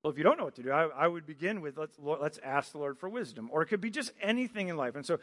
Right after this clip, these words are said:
we're gonna take five minutes, and we're gonna break up in small groups, and we're gonna apply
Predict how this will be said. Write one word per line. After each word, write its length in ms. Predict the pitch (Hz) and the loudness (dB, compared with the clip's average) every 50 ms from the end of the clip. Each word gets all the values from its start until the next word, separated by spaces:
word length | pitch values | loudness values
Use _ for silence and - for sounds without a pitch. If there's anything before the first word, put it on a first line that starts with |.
| - - _ _ | -4 -14 _ _
we're 120 | - 165 185 | -4 -2 0
gonna 160 | 220 240 214 | 0 0 0
take 240 | - - 190 170 - | 0 0 -2 -2 -2
five 500 | - - - - 151 156 160 175 160 147 | -6 -6 0 4 6 6 6 6 4 -2
minutes, 240 | 151 139 117 90 - _ _ _ _ _ _ _ _ _ _ _ _ _ _ _ _ _ _ | -8 -14 -14 -16 -18 _ _ _ _ _ _ _ _ _ _ _ _ _ _ _ _ _ _
and 80 | 135 131 | -8 -6
we're 80 | 135 | -4
gonna 100 | 147 147 | -2 0
break 240 | 131 143 147 143 151 | 4 6 6 6 6
up 140 | 160 - - | 2 -2 -4
in 60 | 143 | -6
small 340 | - - - 131 127 143 160 | -10 -10 -6 -2 2 2 2
groups, 380 | 170 156 139 127 123 117 - - | 2 0 -4 -6 -6 -8 -10 -10
and 80 | 127 | -8
we're 80 | 127 131 | -6 -4
gonna 140 | 143 147 156 | -4 -4 -4
apply 580 | 151 - - 165 156 151 139 131 127 127 127 | -6 -4 0 4 4 6 6 4 2 -2 -6